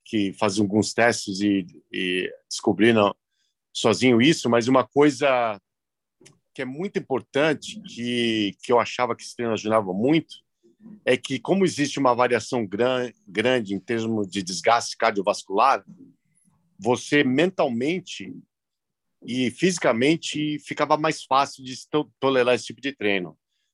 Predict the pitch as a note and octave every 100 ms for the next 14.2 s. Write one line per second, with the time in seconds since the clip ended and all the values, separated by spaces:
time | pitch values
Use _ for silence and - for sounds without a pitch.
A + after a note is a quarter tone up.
0 | _ G#2+ A#2+ A#2+ G#2+ C3 D3 D3 B2 A2+
1 | - - A2+ A2+ G#2+ - G#2 G#2+ G#2+ G2+
2 | G2+ G2+ F#2 E2+ G#2 A#2 A#2 - G2+ _
3 | _ _ _ _ G#2+ G#2+ G#2+ G#2 G#2 G2
4 | F#2 G2 _ _ - A#2 A2+ G#2+ B2 A2+
5 | A#2+ G#2+ G#2 A#2+ - A2+ G#2 - A2 A2
6 | G#2 - G#2+ G2+ G2 G#2 C3+ C#3 C3 C3+
7 | B2+ - B2 A#2+ _ A#2 A2+ A#2+ A2+ A2
8 | A2 A2 A2+ - A2+ A2+ A#2+ G2 F2+ -
9 | _ _ - - B2 A#2 D3+ C#3+ C#3 -
10 | C3+ - C3+ - A2+ A#2+ A#2+ - B2+ B2
11 | G#2 G#2+ A2 A2 A2+ A2+ A#2 G#2+ - B2
12 | B2+ G2 F2 A2 G#2+ A2+ - G2+ G#2 G#2
13 | G#2 G2+ G2 - F#2+ G#2+ G#2 G2 F2 G2
14 | F2+